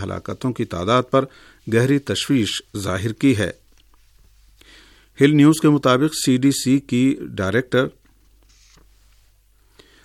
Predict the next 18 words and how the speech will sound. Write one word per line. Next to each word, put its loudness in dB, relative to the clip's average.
روشل 4
ولانسکی 0
نے 2
کہا -4
ہے 0
کہ -2
ایک 4
سال -2
گزرنے -4
کے -8
باوجود -6
امریکہ -2
میں 0
کورونا 2
وائرس -2
سے -2
ہونے -2
والی -4